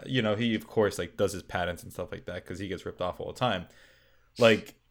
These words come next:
I'm excited to see him make it 'cause I know his, like, take on it is gonna be so different. Like, he made, like, a,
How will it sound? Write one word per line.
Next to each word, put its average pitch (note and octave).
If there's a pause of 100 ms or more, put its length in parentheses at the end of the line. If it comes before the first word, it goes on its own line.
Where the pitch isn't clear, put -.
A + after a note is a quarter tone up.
(100)
I'm C#3+
excited C3
to A2+
see A2+
him A#2
make G#2+
it F2+
'cause -
I G#2
know G#2 (720)
his, A#2+
like, G#2
take A2
on F#2+
it F2+
is F#2+
gonna F#2+
be F2+
so G2+
different. F2+
Like, G#2+
he C#3+
made, D3
like, C3
a, B2+